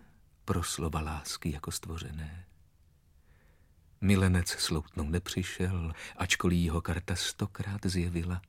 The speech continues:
Jednoho dne se otevřely dveře do kořán. Smrt vešla v zápětí,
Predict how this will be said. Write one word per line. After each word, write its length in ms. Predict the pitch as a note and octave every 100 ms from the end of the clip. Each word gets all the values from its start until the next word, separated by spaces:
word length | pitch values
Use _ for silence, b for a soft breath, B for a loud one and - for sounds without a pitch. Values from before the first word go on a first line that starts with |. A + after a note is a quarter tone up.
| _ _ _ _ _ _ - -
Jednoho 420 | F#2+ F2+ F#2+ F2+
dne 280 | E2+ E2 F#2
se 220 | - G2+ -
otevřely 680 | - - A2+ G#2 F#2 F#2 E2
dveře 280 | E2 D#2
do 120 | E2 D#2
kořán. 480 | - D2+ D#2 - F2 B B B B B B B B _ _ _ _ _ _
Smrt 480 | - - F2 - -
vešla 300 | F#2 - F#2+
v 40 |
zápětí, 720 | G2 F#2+ F2+ F#2+ G2 - A2